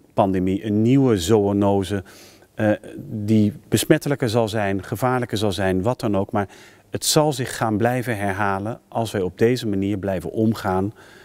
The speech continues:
met de aarde, grondstoffen, eh, met dieren,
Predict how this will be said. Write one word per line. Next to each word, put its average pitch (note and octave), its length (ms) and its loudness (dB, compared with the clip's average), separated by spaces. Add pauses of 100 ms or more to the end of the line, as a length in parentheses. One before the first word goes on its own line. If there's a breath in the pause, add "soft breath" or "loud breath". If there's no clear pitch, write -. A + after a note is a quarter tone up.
(260 loud breath)
met - 440 0 (420)
de - 140 2
aarde, F2+ 400 -2 (480)
grondstoffen, G2 840 2 (600 loud breath)
eh, F#2+ 320 4 (440)
met A2 240 4
dieren, G2+ 580 4